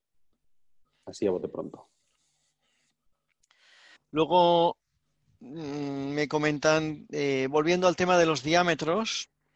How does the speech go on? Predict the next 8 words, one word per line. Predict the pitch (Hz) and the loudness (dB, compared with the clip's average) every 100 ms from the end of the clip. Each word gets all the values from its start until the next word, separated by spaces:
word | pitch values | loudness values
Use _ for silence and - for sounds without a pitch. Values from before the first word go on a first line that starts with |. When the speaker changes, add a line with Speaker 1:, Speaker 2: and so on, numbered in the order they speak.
| - - _ _ | -20 -20 _ _
Speaker 1:
Ujú. | 120 113 - | -10 -10 -4
Speaker 2:
eh, | 147 139 139 139 131 - | 0 2 2 2 -2 -10
depende | 143 156 147 | -8 -4 0
del | 151 | 0
diámetro, | 147 170 175 165 170 190 190 - _ _ - | 4 2 2 0 0 0 0 -4 _ _ -10
y | 180 | -4
me | 170 | -2
preguntan | 151 175 180 180 196 185 | 0 0 0 0 0 -2